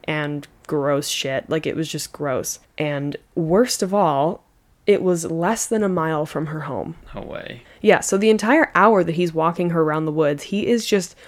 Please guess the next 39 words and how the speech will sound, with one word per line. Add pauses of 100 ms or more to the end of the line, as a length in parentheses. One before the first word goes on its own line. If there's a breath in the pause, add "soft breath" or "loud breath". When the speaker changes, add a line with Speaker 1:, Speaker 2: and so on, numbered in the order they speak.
(180 loud breath)
Speaker 1:
walking
her
through
random
trails
and
in
circles (480 soft breath)
to
kind
of
disorient
her
so
she
doesn't
know
where
she
is,
but
in
reality,
she
is
less
than
a
mile
from
her
home. (220)
Isn't
that
crazy? (240)
Speaker 2:
So
fucked.
Speaker 1:
Yeah. (140)
So